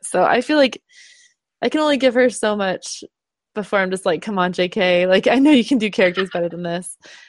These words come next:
Um, but I do feel like she probably has a really good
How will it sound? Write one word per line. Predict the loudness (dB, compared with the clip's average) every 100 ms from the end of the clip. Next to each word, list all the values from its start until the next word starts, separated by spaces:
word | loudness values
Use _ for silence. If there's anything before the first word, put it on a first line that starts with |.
| _ -2
Um, | 0 2 -2 -8 _
but | 2 4
I |
do | 4 2
feel | 4 4
like | 2
she | -2 -4
probably | 0 2 2
has | 0
a | -2
really | -2 -2 -2
good | 0 2 2 0